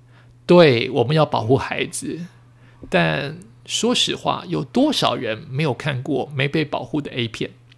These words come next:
我们要保护我们的下一代，没错，但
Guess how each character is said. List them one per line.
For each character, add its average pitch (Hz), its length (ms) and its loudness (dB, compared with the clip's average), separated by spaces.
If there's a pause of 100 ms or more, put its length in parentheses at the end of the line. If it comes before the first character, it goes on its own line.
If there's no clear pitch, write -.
(340)
我 139 120 10
们 165 120 8
要 240 100 2
保 98 180 -2
护 131 120 2
我 120 80 2
们 107 80 -8
的 104 80 -8
下 - 200 -2
一 - 60 -8
代， 98 180 -4
没 113 200 -10
错， 151 400 -10 (640)
但 160 440 2